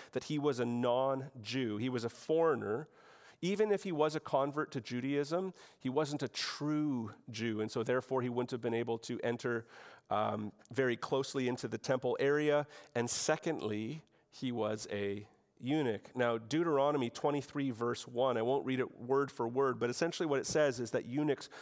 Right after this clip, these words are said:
must stand at a distance.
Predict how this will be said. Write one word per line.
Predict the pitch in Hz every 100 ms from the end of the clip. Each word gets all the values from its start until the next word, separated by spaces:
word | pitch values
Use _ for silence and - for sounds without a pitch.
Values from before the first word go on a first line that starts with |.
| -
must | 120 127 -
stand | - 135 127 127 120 110 - - - -
at | 104
a | 101
distance. | 107 - - 76 - - -